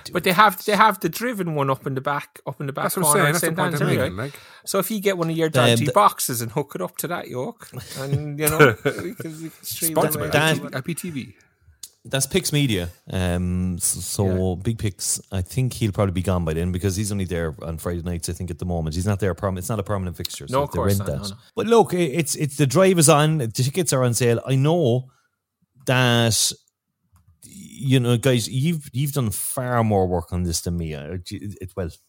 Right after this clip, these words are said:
Speaker 1: yeah,
Speaker 3: Well, to
Speaker 1: I've,
Speaker 3: be honest,
Speaker 1: I've done
Speaker 3: Decky's probably done most of it.
Speaker 1: Decky, yeah, because
Speaker 3: Yeah.
Speaker 1: Decky has nothing to do at the moment, so he's got loads of time for
Speaker 2: <laughs>
Speaker 1: emails and stuff like that. So,
Speaker 2: Yeah.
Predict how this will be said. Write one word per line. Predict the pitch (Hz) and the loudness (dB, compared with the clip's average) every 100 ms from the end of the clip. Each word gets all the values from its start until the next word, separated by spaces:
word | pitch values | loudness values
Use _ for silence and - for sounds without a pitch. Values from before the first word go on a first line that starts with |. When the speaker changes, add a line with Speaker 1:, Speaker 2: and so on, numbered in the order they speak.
| _ | _
Speaker 1:
yeah, | - 73 | -20 -8
Speaker 3:
Well, | 113 | -6
to | 98 | 0
Speaker 1:
I've, | |
Speaker 3:
be | 107 | 2
honest, | 117 107 | 2 2
Speaker 1:
I've | 107 | 0
done | 85 | 0
Speaker 3:
Decky's | 78 | 0
probably | 107 | 0
done | 101 | 0
most | 98 107 90 | -2 -2 -4
of | 85 | -10
it. | 85 - _ _ _ - | -14 -18 _ _ _ -2
Speaker 1:
Decky, | 202 196 131 104 | -2 0 -2 0
yeah, | 92 78 | -2 -4
because | 131 135 165 | -2 0 2
Speaker 3:
Yeah. | 240 | 2
Speaker 1:
Decky | 247 214 | 0 0
has | 131 | 2
nothing | 117 98 104 | 2 0 -2
to | 90 | -2
do | 95 95 | 0 0
at | 82 | 0
the | 85 | -4
moment, | 76 76 82 | -4 -6 -4
so | 104 | 0
he's | 185 208 | 4 4
got | 160 | 6
loads | 113 127 139 147 - | 6 6 6 4 0
of | - | 0
time | 107 98 | 2 2
for | - | -2
Speaker 2:
<laughs> | |
Speaker 1:
emails | - 107 98 82 78 85 | -2 -2 0 -2 -4 -6
and | |
stuff | 82 85 - | -8 -10 -8
like | 87 | -6
that. | - 95 | -6 -6
So, | |
Speaker 2:
Yeah. | 98 | -6